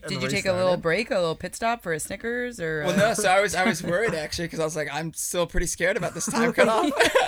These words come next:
Speaker 3: <laughs> And so I just kinda, like, walked through. They gave me my medal. I was like, "Sick." Uh, we had, like, a film crew there.
Speaker 2: Yeah.
Speaker 3: And they're like, I was like, "Sick, one down, one to go." And then I just <laughs> took off again.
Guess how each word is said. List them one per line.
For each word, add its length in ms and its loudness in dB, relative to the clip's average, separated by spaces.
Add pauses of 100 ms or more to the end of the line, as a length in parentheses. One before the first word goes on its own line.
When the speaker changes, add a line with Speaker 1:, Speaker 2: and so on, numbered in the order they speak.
(680)
Speaker 3:
<laughs> 720 0 (380)
And 140 2
so 120 4
I 80 6
just 160 0
kinda, 160 4
like, 160 4
walked 280 0
through. 280 -2
They 100 -2
gave 140 -2
me 80 -4
my 100 -2
medal. 260 -4
I 60 -2
was 120 -2
like, 120 -6
"Sick." 440 -2
Uh, 480 -2
we 100 -4
had, 140 -2
like, 80 -6
a 60 -6
film 360 -8 (120)
crew 200 -6
there. 340 -6
Speaker 2:
Yeah. 440 2
Speaker 3:
And 100 -2
they're 140 2
like, 260 -4 (320)
I 60 -2
was 80 -2
like, 140 -6
"Sick, 320 0
one 200 0
down, 320 4
one 120 0
to 60 -4
go." 400 6
And 140 -2
then 120 4
I 20 -6
just 220 0
<laughs> 20 2
took 340 8
off 140 8
again. 500 4